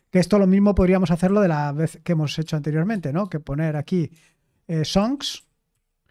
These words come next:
igual a dólar, control E.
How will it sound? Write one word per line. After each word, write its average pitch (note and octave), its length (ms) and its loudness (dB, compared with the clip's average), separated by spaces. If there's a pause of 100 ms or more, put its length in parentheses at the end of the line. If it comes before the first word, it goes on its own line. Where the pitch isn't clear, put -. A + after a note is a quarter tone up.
(200)
igual E3 360 2
a C3+ 240 -8 (300)
dólar, F#3+ 500 2 (560)
control D#3 460 0
E. C4 200 0